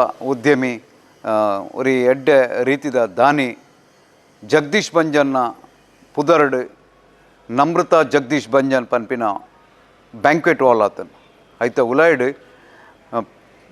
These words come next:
ನಮ್ಮ ಈ ಒಂಜಿ ಕುಲಾಲ ಭವನದ ನಿರ್ಮಾಣಗ್ ಮಲ್ಲ ಸೂತ್ರಧಾರೆ ಆದಿತ್ತಿನಾರು ಮುಂಬೈ ಕುಲಾಲ ಸಂಘಡ್ ಸುದೀರ್ಘ ಕಾಲ ಅಧ್ಯಕ್ಷರಾದ ಕೆಲಸ ಮಲ್ತಿನ ಪಿ ಕೆ ಸಾಲೆಂಡ್ರ ನೆನಪುಡು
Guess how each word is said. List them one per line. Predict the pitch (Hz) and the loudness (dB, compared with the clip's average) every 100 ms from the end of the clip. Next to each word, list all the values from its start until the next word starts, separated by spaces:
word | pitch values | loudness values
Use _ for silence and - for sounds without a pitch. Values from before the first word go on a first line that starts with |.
| - | -6
ನಮ್ಮ | 127 143 | -2 2
ಈ | 139 151 | 2 0
ಒಂಜಿ | 156 156 139 | 0 0 -4
ಕುಲಾಲ | - 151 151 151 | -2 2 4 4
ಭವನದ | 120 135 143 135 131 107 - _ _ _ _ _ _ - | 4 2 2 2 0 0 -4 _ _ _ _ _ _ -4
ನಿರ್ಮಾಣಗ್ | 143 170 165 160 135 135 110 - _ _ _ _ 120 | -2 2 2 2 0 -4 -6 -14 _ _ _ _ -2
ಮಲ್ಲ | 139 180 | 2 2
ಸೂತ್ರಧಾರೆ | 160 151 - 180 151 139 135 | 0 -2 -2 0 2 4 4
ಆದಿತ್ತಿನಾರು | 123 117 - 127 123 127 139 127 | 0 -4 -10 -4 -2 -2 -8 -10
ಮುಂಬೈ | 131 143 135 | -2 0 0
ಕುಲಾಲ | - 135 135 127 | -2 0 0 -2
ಸಂಘಡ್ | 139 135 151 123 131 _ - | -6 -4 -4 -4 -10 _ -12
ಸುದೀರ್ಘ | 143 185 151 | -2 -2 0
ಕಾಲ | 160 147 135 131 | -2 0 0 2
ಅಧ್ಯಕ್ಷರಾದ | 120 - 123 113 147 - 131 117 | 0 -2 -6 -4 -6 -2 -2 -4
ಕೆಲಸ | 110 127 135 | -6 -10 -8
ಮಲ್ತಿನ | 127 117 123 117 92 _ _ _ _ _ - | -8 -8 -10 -12 -14 _ _ _ _ _ -4
ಪಿ | 180 | -2
ಕೆ | - 185 | 0 0
ಸಾಲೆಂಡ್ರ | 151 143 139 135 | 2 0 0 -4
ನೆನಪುಡು | 127 127 127 135 120 101 | -6 -8 -6 -6 -8 -10